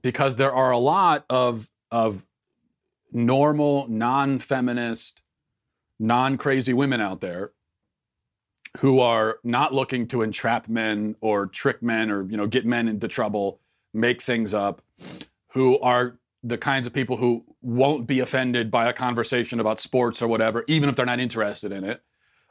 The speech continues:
uh, who won't be offended if you compliment them. There are plenty of women like that. Plenty. The majority, you know, are like that. But, uh,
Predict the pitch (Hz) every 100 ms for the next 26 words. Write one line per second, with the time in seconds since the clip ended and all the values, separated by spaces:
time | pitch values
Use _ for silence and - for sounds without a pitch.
0 | - 113 113 117 143 151 147 185 151 147
1 | 139 135 131 123 123 - 135 123 120 117
2 | 104 98 147 202 175 - 269 254 143 147
3 | 135 190 180 - - - 277 180 - 127
4 | 180 151 208 139 98 - _ - 107 90
5 | 104 107 98 - - _ _ _ _ _
6 | _ _ _ _ 101 98 143 143 - _
7 | _ _ _ _ _ _ _ _ _ _
8 | _ _ _ _ - 113 113 110